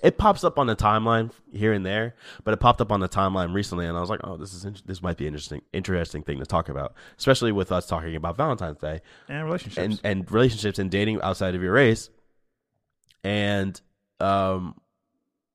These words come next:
Speaker 1: sort of the consequences that come with that, you know?
Speaker 2: Unf-, the unfortunate ones.
Speaker 1: The unfortunate
Speaker 2: That,
Speaker 1: consequences.
Speaker 2: that shouldn't be there, but they are.
Speaker 1: Yeah. From other people, or even from people that you may be dating that aren't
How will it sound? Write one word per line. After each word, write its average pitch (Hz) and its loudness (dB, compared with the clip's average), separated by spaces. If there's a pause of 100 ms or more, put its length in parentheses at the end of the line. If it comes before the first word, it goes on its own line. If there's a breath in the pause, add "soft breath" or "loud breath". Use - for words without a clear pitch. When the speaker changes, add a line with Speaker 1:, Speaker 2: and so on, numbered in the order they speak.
(380)
Speaker 1:
sort 113 2
of 104 0
the 95 -4
consequences 98 -4
that 87 -6
come 110 -6
with 80 -12
that, 52 -12 (720)
you 87 -6
know? 87 -4 (100)
Speaker 2:
Unf-, 117 -12
the 120 -4
unfortunate 117 -8
ones. 90 -14
Speaker 1:
The 110 2
unfortunate 113 4
Speaker 2:
That, 85 -4
Speaker 1:
consequences. 104 -6
Speaker 2:
that 107 -6
shouldn't 120 -10
be 120 -8
there, 110 -8
but 98 -10
they 92 -10
are. 90 -12 (220)
Speaker 1:
Yeah. 123 4 (640)
From 120 4
other 117 6
people, 113 2
or 131 8
even 160 -2
from 156 -6
people 147 -2
that 139 2
you 113 -4
may 113 -4
be 117 -4
dating 101 -2
that 92 -2 (1160 soft breath)
aren't 113 0